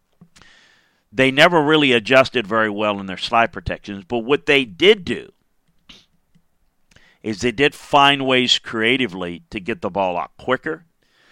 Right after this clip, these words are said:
I thought that their commitment to the run and the short pass was imperative, or else Clemson can tee back on 'em, tee off on 'em, and they did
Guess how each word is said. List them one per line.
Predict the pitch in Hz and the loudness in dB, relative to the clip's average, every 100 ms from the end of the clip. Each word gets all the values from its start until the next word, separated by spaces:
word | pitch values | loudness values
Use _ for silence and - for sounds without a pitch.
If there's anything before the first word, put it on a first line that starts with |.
| _ _ - | _ _ -2
I | 113 123 | 0 2
thought | - 139 120 - | 4 6 6 4
that | 113 104 - | -4 -4 -4
their | 113 107 - | -6 -6 -8
commitment | - 107 98 117 - 165 165 | -8 -6 -6 -6 -4 -4 -4
to | 160 | -4
the | 135 117 | -4 -4
run | 113 127 131 | 0 0 0
and | 127 113 | -4 -10
the | 107 | -10
short | - 120 117 | -6 -4 -4
pass | - 110 98 98 107 | -4 -2 -2 -4 -8
was | 110 95 | -10 -8
imperative, | 101 90 - 113 123 156 160 - _ _ _ _ | -10 -12 -2 0 2 2 0 -6 _ _ _ _
or | - 117 | 0 2
else | 117 117 | 4 0
Clemson | - 127 120 - 104 | -4 -6 -4 -8 -10
can | - 95 | -12 -12
tee | - 123 | -6 -2
back | 117 113 117 | 2 2 0
on | 120 123 | -2 -2
'em, | 131 - _ _ _ _ _ _ - | -6 -12 _ _ _ _ _ _ -4
tee | 139 | 2
off | 123 123 123 | 4 4 2
on | 123 | -2
'em, | 127 127 _ _ _ - _ _ - | -2 -6 _ _ _ -20 _ _ -10
and | 110 | -4
they | 110 | -4
did | 98 127 104 82 | -2 0 0 -2